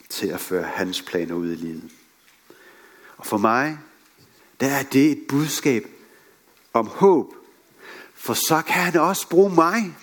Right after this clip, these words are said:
Min svaghed er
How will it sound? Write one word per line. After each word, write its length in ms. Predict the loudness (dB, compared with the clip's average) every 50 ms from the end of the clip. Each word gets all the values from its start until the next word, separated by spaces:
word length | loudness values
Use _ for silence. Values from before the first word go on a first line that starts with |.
| -20 -20 -20 -20 _ _ _ _ _ _ _ _ _ _ _ _ _ _ _ _ _ _ -20 _ _ _ _ _ _ _ _ _ _ _ _ -20 -20 -20 -12 0
Min 240 | 4 4 6 6 4
svaghed 520 | 2 2 4 6 6 6 6 4 4 2 2 2
er 140 | 0 0